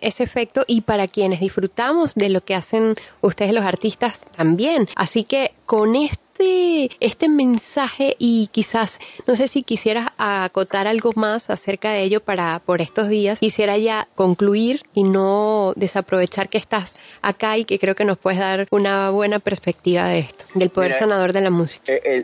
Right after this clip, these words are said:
Speaker 2: la música, yo, en nuestro programa de música que tenemos,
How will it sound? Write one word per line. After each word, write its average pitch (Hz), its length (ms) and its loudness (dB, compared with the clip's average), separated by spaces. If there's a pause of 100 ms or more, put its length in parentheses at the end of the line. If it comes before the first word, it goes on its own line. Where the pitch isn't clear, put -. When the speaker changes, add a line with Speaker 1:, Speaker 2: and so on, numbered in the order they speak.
Speaker 2:
la 123 180 0
música, 143 540 -2
yo, 139 200 0
en 135 120 0
nuestro 135 320 -2
programa 131 580 -2
de 98 140 -2
música 104 360 -6
que 98 120 -6
tenemos, 95 560 -12